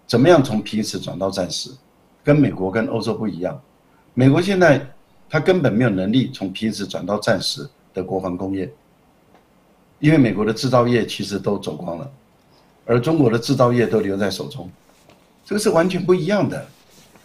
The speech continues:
所以我个-，我，我倒认为，以一个十四亿人口的，而且人均所得已经到一万二的中国大陆来说的话，而且工业生产制造能力那么强，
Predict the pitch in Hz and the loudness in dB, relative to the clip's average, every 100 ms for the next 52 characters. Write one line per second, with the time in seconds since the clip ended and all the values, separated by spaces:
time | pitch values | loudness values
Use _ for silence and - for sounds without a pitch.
0 | _ - 196 156 131 - 143 135 131 127 | _ 4 6 8 6 6 4 6 6 6
1 | 131 151 165 113 147 135 101 104 117 - | 6 2 2 2 4 2 2 0 -2 -6
2 | _ _ _ _ _ _ - 139 190 185 | _ _ _ _ _ _ -2 0 2 4
3 | 170 - 160 202 196 175 120 143 - 92 | 4 2 0 -2 -2 0 2 0 -2 -4
4 | 90 92 - 139 120 123 107 123 151 165 | -2 0 2 2 2 2 2 0 2 -2
5 | 151 90 95 92 92 110 131 110 135 131 | -2 -4 -2 -4 -6 -2 -2 2 2 4
6 | 185 147 - - _ _ - 101 135 131 | 4 2 0 -12 _ _ -8 2 4 6
7 | 104 120 117 107 87 87 104 92 80 80 | 4 2 2 0 -4 -6 -6 -6 -4 -6
8 | 71 _ _ _ _ - 139 139 139 165 | -8 _ _ _ _ 0 4 4 4 2
9 | 160 139 151 135 101 139 127 113 101 123 | 0 2 2 0 -2 0 2 2 2 4
10 | 135 131 104 - 76 67 | 6 4 2 -2 -6 -6